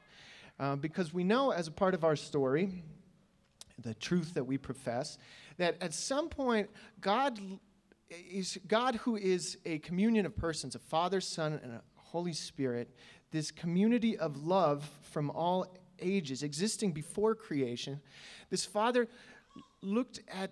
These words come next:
the Son and said, "Wow, I love you so much, I wanna give you a gift." He says, "I wanna give you a gift."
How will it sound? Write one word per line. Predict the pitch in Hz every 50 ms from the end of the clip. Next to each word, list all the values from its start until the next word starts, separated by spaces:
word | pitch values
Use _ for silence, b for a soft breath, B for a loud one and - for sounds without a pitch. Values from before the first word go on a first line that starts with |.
| - _ _
the | 175 151
Son | - - - - - 208 208 208 208 202 202 -
and | 160 156 147
said, | - - - 170 156 147 147 143 139 131 - - 151
"Wow, | 160 175 196 180 165 139 -
I | 139 147
love | 147 156 165 175 170 170
you | 175 156
so | - - - 151 151
much, | 147 143 147 143 -
I | 147 135
wanna | 127 135 135 127
give | 123 - 131 135 127 131
you | 127 113
a | 113
gift." | - - 127 113 - - - - -
He | - _ _ _ _ _ _ _ _ _ _ _ _ _ _ _ _ _ _ _ _ _ _ _ _ _ _ _ _ _ _ _ _
says, | 139 127
"I | 135
wanna | 139 151 160 165
give | 151 135 151 151
you | 151 147 135
a | 123
gift." | 123 - 139 143 135 87 92 - - - -